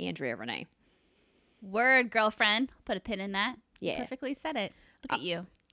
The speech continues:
Speaker 1: all right, you wanna read the next one?
Speaker 2: <clears throat> Oh, I actually meant to delete this, but we can read it since it's here.
Speaker 1: <laughs> We can
Speaker 2: Sea of Thie-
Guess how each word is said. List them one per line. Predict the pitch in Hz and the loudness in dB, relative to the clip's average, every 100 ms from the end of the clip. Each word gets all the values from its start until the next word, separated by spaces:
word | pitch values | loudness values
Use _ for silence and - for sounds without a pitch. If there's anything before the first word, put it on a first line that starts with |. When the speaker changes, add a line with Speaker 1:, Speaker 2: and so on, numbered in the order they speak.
| _ _ - | _ _ 4
Speaker 1:
all | 233 | 6
right, | 202 | 6
you | 214 | 4
wanna | 247 | 4
read | 254 240 | 4 6
the | |
next | 262 262 | 4 6
one? | 349 359 - _ _ _ _ _ - | 2 2 -4 _ _ _ _ _ 2
Speaker 2:
<clears throat> | - - - - 311 262 202 170 196 - - | 4 6 6 8 8 6 2 -2 -4 -8 4
Oh, | 214 | 10
I | |
actually | 208 - - | 10 8 0
meant | 170 175 | 0 0
to | 190 | 0
delete | 160 160 | 0 0
this, | 151 - | -4 -2
but | 175 | -2
we | 180 | -2
can | 170 | -4
read | 170 170 | -2 -4
it | |
since | 180 175 | -4 -6
it's | 165 | -2
here. | 175 180 - - - | 0 0 -2 -18 -2
Speaker 1:
<laughs> | 214 - | -2 2
We | 320 | 6
can | 403 403 | 10 10
Speaker 2:
Sea | 427 | 10
of | 415 | 8
Thie- | - 403 392 - | 10 12 12 10